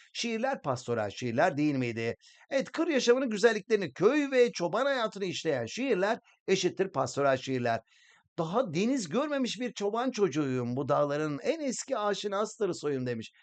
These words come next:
Kim demiş hocam bunu? Kemalettin Kamu demiş sevgili arkadaşım. Ders kitaplarında da yer alan hani Bingöl Çobanlarına diye bildiğin şiir var ya, işte o şiir bu şiir sevgili arkadaşım.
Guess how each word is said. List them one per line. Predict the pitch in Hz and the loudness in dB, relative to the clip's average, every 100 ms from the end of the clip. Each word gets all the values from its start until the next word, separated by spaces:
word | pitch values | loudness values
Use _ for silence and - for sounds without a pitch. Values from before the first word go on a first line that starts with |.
| _ _ | _ _
Kim | - 220 | -6 -4
demiş | 262 269 254 | -2 -2 -4
hocam | 254 294 311 | 0 0 0
bunu? | 311 320 - _ - | -4 -6 -8 _ 4
Kemalettin | 226 269 262 220 208 202 190 | 4 6 4 4 4 2 2
Kamu | 180 170 156 | 2 2 0
demiş | 139 131 | 0 0
sevgili | 143 139 135 | -2 0 0
arkadaşım. | 127 135 123 117 - _ _ 262 | 0 -2 -4 -6 -14 _ _ 0
Ders | 285 - | 0 0
kitaplarında | - 208 202 190 170 156 | -2 -2 0 -2 0 0
da | |
yer | 151 139 | 0 0
alan | 135 135 127 | 2 0 0
hani | 190 180 - _ - | 0 0 -2 _ -4
Bingöl | 185 226 269 - | 2 4 2 2
Çobanlarına | 220 214 202 196 196 202 | 4 4 2 0 0 0
diye | 175 165 | 0 0
bildiğin | 160 147 160 151 | 0 0 0 0
şiir | 156 151 | 0 2
var | 147 156 | 4 4
ya, | 120 - _ - | 2 -4 _ -6
işte | 208 233 | -2 2
o | 233 285 | 2 0
şiir | - 170 170 175 - | 0 2 0 -2 0
bu | 165 | 2
şiir | - 139 123 | 2 0 -2
sevgili | 110 131 120 127 | 0 -2 0 0
arkadaşım. | 120 123 113 160 | 0 -2 -2 -4